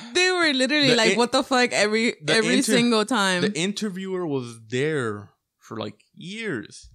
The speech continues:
Speaker 2: You, 'cause you just hear, you, you heard that guy's, the interviewer's voice.
Speaker 1: Yeah.
Speaker 2: I, I, I wanna talk to the guy. It'd be so crazy too.
Speaker 1: <laughs>
Speaker 2: Um,
Speaker 1: The, the guy, the, what's his, what's his name? Uh, the director,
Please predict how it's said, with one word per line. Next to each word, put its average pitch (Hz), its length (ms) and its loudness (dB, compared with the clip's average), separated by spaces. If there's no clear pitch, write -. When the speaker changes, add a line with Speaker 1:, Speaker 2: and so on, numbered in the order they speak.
Speaker 2:
You, 151 240 -10
'cause 156 180 -8
you 185 100 -8
just 190 200 -6
hear, 180 120 -4
you, 143 280 -8
you 151 160 -8
heard 190 140 -6
that 165 140 -6
guy's, 135 300 -4
the - 160 -12
interviewer's 120 480 -6
voice. 131 480 -10
Speaker 1:
Yeah. 185 300 -10
Speaker 2:
I, - 140 -6
I, - 60 -14
I 123 60 -4
wanna 190 160 -4
talk 131 260 -6
to 110 80 -8
the 110 60 -6
guy. 107 220 -8
It'd 120 140 -8
be 151 140 -4
so 139 220 -4
crazy 123 360 -4
too. 110 300 -10
Speaker 1:
<laughs> - 680 -10
Speaker 2:
Um, 110 400 -6
Speaker 1:
The, 214 240 -6
the 220 220 -6
guy, 208 300 0
the, 214 360 2
what's 254 160 -4
his, 247 160 -6
what's 240 160 -6
his 247 120 -4
name? 190 340 -4
Uh, 180 480 -4
the 175 640 -6
director, 226 500 0